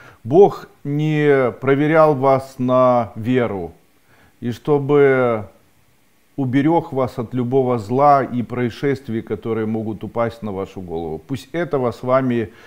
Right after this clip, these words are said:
никогда не происходит. Пусть вас не проверяют на веру, и пусть вам не приходят никакие плохие моменты в вашей жизни. Вообще, я считаю, что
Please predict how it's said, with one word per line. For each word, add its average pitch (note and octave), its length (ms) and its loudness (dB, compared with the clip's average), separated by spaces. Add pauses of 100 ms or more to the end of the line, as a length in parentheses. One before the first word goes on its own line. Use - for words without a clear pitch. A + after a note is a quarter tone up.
(220)
никогда A#2+ 560 -2
не G#2+ 140 -4
происходит. - 760 -12 (160)
Пусть C3+ 320 -8
вас A#2 340 -2
не B2+ 140 -2
проверяют B2+ 640 0
на B2+ 80 -4
веру, C3+ 420 -2
и A#2+ 200 -6
пусть - 400 -10
вам A#2 600 -2
не A2+ 200 -4
приходят A#2 640 -4
никакие G#2 680 -6 (300)
плохие A2 760 -4 (360)
моменты A#2+ 760 -4
в D#2+ 180 -12
вашей G2+ 400 -6
жизни. D#2+ 420 -16
Вообще, C#3 460 -4
я D3 140 -2
считаю, D3+ 440 0
что C3 560 0